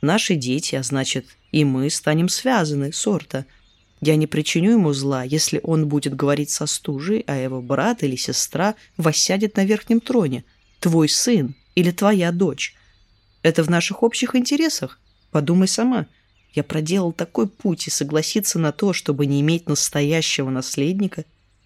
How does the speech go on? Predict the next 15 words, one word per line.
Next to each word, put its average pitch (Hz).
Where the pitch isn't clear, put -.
Ты 165
в 151
самом 196
деле 151
хочешь -
обречь 151
на 147
такое 165
будущего 156
супруга? 208
Разве 160
это 156
не 160
звучит 156
жестоко? 151